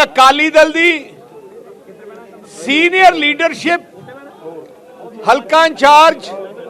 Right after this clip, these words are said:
ਉਹਨਾਂ ਨੂੰ ਇਕੱਲੇ ਲੈ ਕੇ ਤੁਹਾਡੇ ਕੋਲੇ ਆ ਰਹੇ ਹਾਂ।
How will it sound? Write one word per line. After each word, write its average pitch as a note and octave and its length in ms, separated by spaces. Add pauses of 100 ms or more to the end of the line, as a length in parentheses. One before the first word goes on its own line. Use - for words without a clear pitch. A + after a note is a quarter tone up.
(720)
ਉਹਨਾਂ G4 420
ਨੂੰ F#4+ 100
ਇਕੱਲੇ D#4+ 480
ਲੈ C#4+ 220
ਕੇ C#4 240 (1700)
ਤੁਹਾਡੇ C4+ 320
ਕੋਲੇ C4+ 380
ਆ B3+ 140
ਰਹੇ C#4 220
ਹਾਂ। C#4+ 160